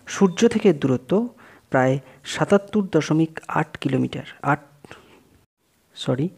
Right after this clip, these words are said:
সাতাত্তর দশমিক আট কোটি কিলোমিটার, যার তাপমাত্রা প্রায় মাইনাস একশো পঞ্চাশ ডিগ্রি সেন্টিগ্রেড এবং নিজের চারিদিকে আবর্তন করতে সময় নেয় নয় ঘন্টা পঞ্চাশ মিনিট, আর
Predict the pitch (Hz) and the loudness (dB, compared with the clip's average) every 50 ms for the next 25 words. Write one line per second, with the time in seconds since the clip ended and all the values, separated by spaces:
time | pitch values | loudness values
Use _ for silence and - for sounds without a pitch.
0 | _ _ _ _ _ _ _ - - - - 147 - 190 190 190 - - 214 214 | _ _ _ _ _ _ _ -20 -14 -8 -6 0 0 0 0 0 -2 -2 0 0
1 | 190 165 - 147 143 - 165 170 180 175 175 - - - - 143 143 151 - - | 0 0 0 -2 0 0 0 0 0 0 -2 -8 -12 -6 -2 0 0 0 -2 -4
2 | - _ - - 170 165 165 190 190 175 - 147 120 117 110 110 - - - - | -18 _ -4 0 0 0 2 2 -2 0 0 -4 -4 -4 -6 -6 -10 -12 -14 -14
3 | - - - _ _ _ _ _ _ _ _ _ _ _ _ _ _ _ _ _ | -16 -20 -20 _ _ _ _ _ _ _ _ _ _ _ _ _ _ _ _ _
4 | - 135 143 139 139 - - - - - 156 165 - - - 110 120 - - _ | -2 0 0 0 0 0 -2 -2 0 0 -2 -2 -2 -2 -6 -6 -6 -8 -14 _
5 | _ _ _ _ _ _ - - 135 131 127 127 131 - - - - _ - 139 | _ _ _ _ _ _ -2 0 2 2 2 0 -4 -8 -16 -20 -20 _ -2 0
6 | 135 143 156 160 165 160 160 - - - - 165 160 - - - - 165 - 156 | 4 4 4 6 4 2 2 0 -6 -2 -2 -2 -2 -2 -6 -6 -6 -4 -2 -2
7 | 147 143 139 - - 160 151 - 147 143 131 - 131 - - 214 - - - - | -2 -2 -2 0 0 0 0 0 -4 -4 -2 -2 -4 -6 -8 -10 -12 -12 -14 -14
8 | - - - - - - _ _ _ _ _ _ _ _ _ _ - 147 131 135 | -14 -16 -16 -18 -20 -20 _ _ _ _ _ _ _ _ _ _ -2 0 0 2
9 | 131 131 135 135 - - - - - - - 143 151 156 156 208 208 208 - 185 | 0 0 -4 -8 -14 -20 -20 -20 -14 -4 2 4 4 6 6 4 2 4 2 2
10 | 165 160 170 170 - 175 127 131 131 143 147 147 - 175 170 170 - 151 - - | 4 4 2 2 4 4 4 4 2 2 0 0 0 0 0 0 0 -2 -4 -6
11 | 143 - - 131 131 131 123 123 127 135 143 147 - - - - - - - 139 | -8 -4 -2 0 2 2 2 2 2 0 -2 -2 -6 -16 -20 -20 -12 -4 0 2
12 | 147 156 170 175 165 - 131 143 143 143 143 151 151 156 156 - - _ - 147 | 4 4 4 2 2 2 0 0 0 2 2 0 0 0 -2 -8 -14 _ -2 0
13 | 151 156 156 - 170 151 - - 143 135 139 139 127 - - - - - _ _ | 0 0 2 2 0 0 0 -2 0 2 2 2 2 0 -4 -12 -18 -18 _ _
14 | _ _ _ _ _ _ - - 127 123 | _ _ _ _ _ _ -4 -2 0 0